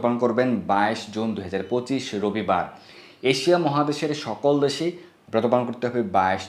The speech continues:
জুন। ভারত, বাংলাদেশ, নেপাল, ভুটান, শ্রীলঙ্কা, মালদ্বীপ, মায়ানমার, মালয়েশিয়া, সিঙ্গাপুর, চীন, জাপান, দক্ষিণ কোরিয়া সহ এশিয়া মহাদেশের সকল দেশেই ব্রত পালন করতে হবে রবিবারে বাইশ জুন, এবং অস্ট্রেলিয়া, নিউজিল্যান্ডেও ব্রত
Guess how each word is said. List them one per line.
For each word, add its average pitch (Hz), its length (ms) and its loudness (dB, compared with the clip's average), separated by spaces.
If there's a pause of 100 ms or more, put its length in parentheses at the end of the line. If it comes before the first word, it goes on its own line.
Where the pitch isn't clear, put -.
জুন। 92 140 -6 (160)
ভারত, 101 280 0 (140)
বাংলাদেশ, 101 380 2 (600)
নেপাল, 104 400 2 (120)
ভুটান, 101 360 0 (100)
শ্রীলঙ্কা, 101 420 0 (200)
মালদ্বীপ, 101 420 0 (460)
মায়ানমার, 104 540 2 (220)
মালয়েশিয়া, 104 480 -2 (160)
সিঙ্গাপুর, 104 520 -2 (180)
চীন, 117 280 0 (160)
জাপান, 101 360 -2 (160)
দক্ষিণ 101 300 -6
কোরিয়া 107 220 0 (140)
সহ 101 120 -8 (480)
এশিয়া 147 300 -2
মহাদেশের 131 380 -4 (120)
সকল 139 280 0 (140)
দেশেই 139 240 -4 (360)
ব্রত 104 200 0
পালন 117 180 4
করতে 120 260 0
হবে 123 200 -2 (380)
রবিবারে 107 460 0 (140)
বাইশ 95 280 2 (140)
জুন, 104 180 0 (340)
এবং 104 120 -2 (160)
অস্ট্রেলিয়া, 120 420 2
নিউজিল্যান্ডেও 117 500 2
ব্রত 123 160 4